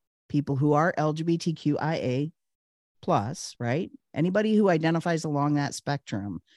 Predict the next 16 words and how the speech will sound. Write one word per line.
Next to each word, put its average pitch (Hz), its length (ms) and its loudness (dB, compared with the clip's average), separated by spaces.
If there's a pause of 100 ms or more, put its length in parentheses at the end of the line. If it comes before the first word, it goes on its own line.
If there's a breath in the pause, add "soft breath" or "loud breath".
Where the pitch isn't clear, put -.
(200)
who's 139 240 0
also 131 340 0
Menominee 143 760 0 (540)
is 131 480 2
considered 113 640 -4
two-spirit." 113 680 -4 (1300)
And 151 100 2
he 151 180 4
said, 143 600 0 (440)
"People 170 380 0
like 160 380 2
you 262 340 -2 (480)
back 147 240 2
in 170 120 4
the 151 80 4
day 175 440 2